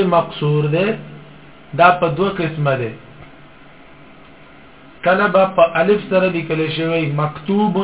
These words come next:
بالالف، او کله به مکتوب بغیر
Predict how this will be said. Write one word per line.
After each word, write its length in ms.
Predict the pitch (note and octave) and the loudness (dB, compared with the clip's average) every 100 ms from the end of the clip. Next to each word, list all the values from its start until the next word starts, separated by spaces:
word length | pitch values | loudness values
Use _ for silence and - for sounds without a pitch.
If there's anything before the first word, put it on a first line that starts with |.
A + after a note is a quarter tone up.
| G3 E3 | -2 -2
بالالف، 560 | E3 - D3+ E3 D3 - - - - - - - | -4 -4 -2 -2 -4 -8 -20 -20 -20 -20 -8 -2
او 100 | D3 D3+ | 0 2
کله 220 | F#3 F#3 | 4 4
به 140 | E3+ | 2
مکتوب 560 | D#3+ D#3 - F3+ G3 F3+ - - - - - - - C3 | -2 -4 -2 0 2 2 -4 -14 -20 -20 -20 -18 -8 -2
بغیر 380 | C#3+ D3 D#3 | 0 2 4